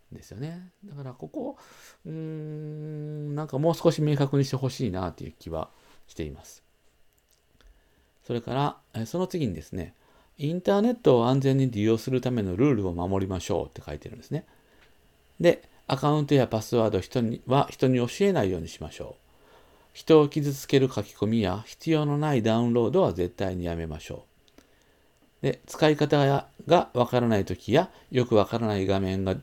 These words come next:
出たときは、すぐに先生やお家の人に言いましょう」ということが書いてあるんですけども、まあ、これもそうですね。これはまあまあ、その通りかなっていう感じはするんですけども、ただちょっとまあ、抽象的すぎて、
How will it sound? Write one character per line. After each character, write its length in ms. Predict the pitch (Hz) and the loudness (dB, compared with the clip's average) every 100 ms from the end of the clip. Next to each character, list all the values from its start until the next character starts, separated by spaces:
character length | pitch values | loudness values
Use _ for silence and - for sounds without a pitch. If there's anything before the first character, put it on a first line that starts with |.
| _ | _
出 140 | 110 101 | -8 -4
た 120 | 85 | -4
と 80 | - | -6
き 160 | - | -2
は、 280 | 117 139 - - - - | 2 2 0 -12 -20 -6
す 180 | - | 2
ぐ 120 | 208 147 | 4 4
に 200 | 113 - _ - | 4 -2 _ -12
先 280 | - 123 107 | -2 -2 0
生 140 | 95 | 0
や 200 | 113 101 | 0 0
お 40 | 92 | -2
家 180 | - | -6
の 80 | 95 | -10
人 160 | - 143 | -6 -4
に 160 | 120 | -4
言 120 | - 92 | -4 -6
い 40 | |
ま 120 | 85 | -8
し 100 | - | -10
ょ 140 | - - | -14 -16
う」 20 | |
と 80 | - _ _ _ _ - 110 | -20 _ _ _ _ -16 -12
い 0 | |
う 40 | |
こ 60 | 98 | -10
と 100 | 87 | -12
が 80 | 85 | -14
書 60 | |
い 40 | 80 | -16
て 120 | 78 | -16
あ 20 | |
る 60 | 71 | -16
ん 40 | |
で 60 | 69 | -18
す 80 | - | -18
け 100 | - | -12
ど 80 | |
も、 280 | 143 151 - _ _ _ _ _ _ _ _ - | -8 -8 -8 _ _ _ _ _ _ _ _ -8
ま 120 | 185 | -8
あ、 60 | 135 | -6
こ 120 | 190 | -4
れ 80 | 220 | -2
も 460 | 131 104 92 - _ | 0 0 0 -4 _
そ 180 | - 139 | -10 -8
う 20 | |
で 60 | 98 | -8
す 60 | |
ね。 100 | 139 - - | -10 -14 -10
こ 180 | 294 381 | -4 -2
れ 100 | 359 | 0
は 160 | 339 | -2
ま 140 | 233 185 | -4 -4
あ 60 | |
ま 220 | 117 104 | -4 -6
あ、 340 | - - 175 - | -10 -20 -20 -18
そ 200 | - 120 | -6 -4
の 100 | 117 | 2
通 160 | 151 | 2
り 100 | 110 | 2
か 140 | 85 82 | 0 -6
な 140 | 113 | -6
っ 40 | 127 | -8
て 140 | - | -10
い 100 | 85 | -12
う 40 | |
感 260 | 82 85 85 | -10 -10 -10
じ 100 | 85 | -8
は 120 | 80 | -10
す 120 | - | -10
る 120 | 87 87 | -12 -12
ん 80 | |
で 60 | 78 | -14
す 120 | - | -16
け 60 | - | -10
ど 120 | 139 | -8
も、 120 | 123 | -6
た 120 | 165 | -4
だ 60 | 180 | -4
ち 100 | 349 | -4
ょ 40 | |
っ 20 | 349 | -6
と 140 | 104 | -6
ま 100 | - | -8
あ、 60 | - | -10
抽 240 | - 117 | -6 -6
象 120 | 139 131 | -4 -6
的 180 | 143 | -8
す 140 | - 208 | -8 -8
ぎ 100 | 127 | -6
て、 280 | 90 82 | -6 -8